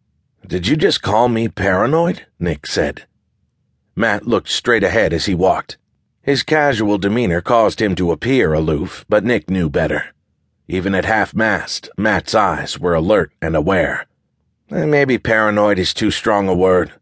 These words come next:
Matt said. "I would hope so. More like mother-henish."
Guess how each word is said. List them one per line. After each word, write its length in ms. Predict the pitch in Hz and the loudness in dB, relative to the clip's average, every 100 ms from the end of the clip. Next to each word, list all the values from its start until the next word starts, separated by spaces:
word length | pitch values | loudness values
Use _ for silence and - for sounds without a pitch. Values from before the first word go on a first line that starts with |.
| - | -6
Matt 300 | 92 73 - | -4 -4 -4
said. 360 | 87 76 - _ _ _ _ - | -2 -2 -4 _ _ _ _ -10
"I 140 | 78 | -4
would 140 | 85 82 | -2 2
hope 200 | 120 117 | 2 0
so. 360 | - - - - _ _ - | -6 -6 -10 -16 _ _ -8
More 260 | 123 175 277 | 0 2 2
like 420 | 233 180 147 - | 2 0 -2 -6
mother-henish." 1120 | 143 180 175 135 113 127 110 - - - - | -2 0 2 2 2 0 0 -4 -4 -4 -6